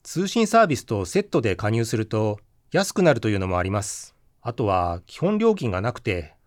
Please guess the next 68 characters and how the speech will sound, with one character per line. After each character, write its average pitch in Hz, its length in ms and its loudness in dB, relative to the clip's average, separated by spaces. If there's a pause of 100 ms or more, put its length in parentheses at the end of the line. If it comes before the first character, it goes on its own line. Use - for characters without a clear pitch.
(120)
完 147 280 -4
全 190 260 0
な 175 260 4
重 123 280 -2
量 226 200 4
課 226 120 2
金 127 200 0
と - 80 -6
い 101 80 0
う 98 40 0
の 85 80 -4
も 78 260 -10
あ 95 40 -8
り 92 80 -4
ま 87 140 -4
す。 - 240 -12 (280)
料 233 180 2
金 202 180 2
の 104 80 2
話 110 240 -2
と 127 140 0
は 85 400 0
少 - 260 -8
し - 160 -2
狙 92 320 0
い 139 80 -4
が 147 100 2 (240)
違 147 40 0
い - 20 0
ま 160 100 0
す 156 100 -6
が、 85 360 0 (120)
風 170 260 4
力 92 240 0
や 95 260 -2 (320)
太 120 140 -4
陽 220 240 2
光 151 220 2
な 98 120 2
ど 95 100 0
の 85 320 -6 (260)
再 190 300 -4
生 220 260 2
可 214 160 2
能 214 200 4
エ 208 40 2
ネ 214 120 4
ル 214 100 0
ギ 151 120 -2
ー 110 80 2
の 95 160 0
電 123 140 -2
力 98 260 -2
を 87 120 -4
変 107 200 0
え - 20 2
る 156 180 -2 (240)
と 147 120 0
い 185 100 2
う 180 100 4
と 165 120 -2
こ 165 80 4
ろ 165 80 6
も 104 200 4
あ 85 40 -2
り 98 80 0
ま 92 100 2
す。 - 280 -10